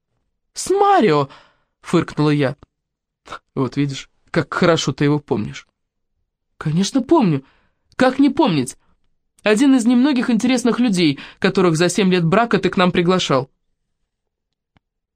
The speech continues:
«Он показался тебе интересным?» «Да? И что с того?» Что это на тебя сегодня нашло?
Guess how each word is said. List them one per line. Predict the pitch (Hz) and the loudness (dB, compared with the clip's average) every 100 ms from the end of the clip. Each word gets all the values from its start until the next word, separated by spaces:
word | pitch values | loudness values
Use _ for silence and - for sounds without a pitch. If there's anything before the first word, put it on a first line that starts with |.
| _ _ _ _ _ _ _ | _ _ _ _ _ _ _
«Он | 139 131 | -6 -4
показался | 135 147 135 139 135 | -2 -2 -2 -2 -4
тебе | 143 135 | -2 0
интересным?» | 135 135 135 135 - 165 - _ _ _ _ _ _ _ _ _ | 0 0 -2 -2 -4 -8 -10 _ _ _ _ _ _ _ _ _
«Да? | 185 170 175 247 - _ _ _ | -2 2 2 0 -4 _ _ _
И | 285 | 2
что | 311 - 285 | 2 2 0
с | |
того?» | - 233 175 165 - _ _ _ _ | 0 0 0 -2 -6 _ _ _ _
Что | - - 277 | -6 0 2
это | 226 | 2
на | 208 196 | 2 0
тебя | 208 185 | 2 0
сегодня | 180 190 170 | 2 0 2
нашло? | 170 165 - 147 | 0 -2 0 -2